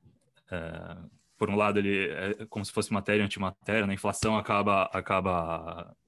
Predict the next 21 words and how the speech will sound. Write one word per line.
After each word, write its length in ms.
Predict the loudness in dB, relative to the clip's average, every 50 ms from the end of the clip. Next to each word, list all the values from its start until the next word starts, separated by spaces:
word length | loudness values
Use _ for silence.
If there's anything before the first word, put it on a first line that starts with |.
| _ _ _ _ -12 -6
neutralizando 800 | -2 -2 -2 0 2 2 2 2 2 0 0 2 2 2 0 0
o 40 |
crescimento, 680 | -4 -6 -6 -8 -6 -8 -6 -6 -4 -4 -6 -6 -6 -6
né? 220 | -6 -6 -6 -8 -8 _ _ _ _ _ _ _ _ _ -20 -20 -20 -20 -20 _ _ _ -20 -20 _ _ -20 _
A 320 | -12 -8 -6 -6 -4 -4 -4
gente 180 | -4 -4 -4
chegou 220 | -2 -2 0 0 0
num 100 | -2 -4
ponto 500 | -6 -8 -6 -4 -2 -2 -2 -4 -4 -8
em 60 | -10
que 140 | -8 -6 -4
a, 80 | -4 -4 -2 -2 -2 -4 -4 -6 -8 -12 -14
a 340 | -16 -14 -14 -14 -14 -14 -16
margem, 680 | -14 -10 -4 -2 0 2 2 2 0 0 -4 -4 -6 -8 -8
a, 260 | -6 -6 -6 -6 -8 -14 -18 -20 _ -16 -10 -8
a 100 | -6 -4
liquidez, 1120 | -4 -6 -4 0 0 0 2 4 4 4 6 6 4 4 4 2 0 -2 -4 -4 -4 -6 -8
eh, 480 | -8 -10 -10 -10 -12 -14 -14 -14 -14 -12
acabou, 760 | -14 -8 -2 0 0 2 2 2 4 4 4 4 4 2 2
a, 540 | 2 0 0 -2 -2 -2 -4 -6 -10 -14 -16 _ _ _ _ _ _ _ _ _ _ _ _ _
a, 680 | -12 -8 -8 -8 -8 -8 -12 -14 -16 -16 -18 -18 -20 -20